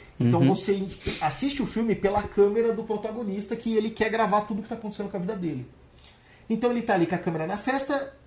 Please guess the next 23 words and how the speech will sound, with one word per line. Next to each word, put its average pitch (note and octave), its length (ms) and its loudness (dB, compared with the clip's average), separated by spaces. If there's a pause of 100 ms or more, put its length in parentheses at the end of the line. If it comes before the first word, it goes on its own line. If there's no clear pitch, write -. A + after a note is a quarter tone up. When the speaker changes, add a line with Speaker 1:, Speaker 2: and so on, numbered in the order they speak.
(160)
Speaker 1:
esse G3 240 -2
cara F#3+ 240 -2
diz, E3 200 -2
"Olha, C4+ 260 0
vamos C4 200 -2
ali C4+ 160 -2
comigo A#3+ 360 -2
que A3 500 -4 (260)
traz C#4+ 180 2
sua C4 100 -2
câmera B3 300 2
pra A3 100 -2
gente G3+ 120 -4
ver G3+ 100 -2
o A3 40 0
negócio" G#3 300 2
Speaker 2:
Sim. C4+ 40 0
Speaker 1:
e - 40 -6
tal. - 180 -4
Eles G#3+ 260 -4
vão G#3 200 -2
num G#3+ 100 -4
buraco, B3+ 440 2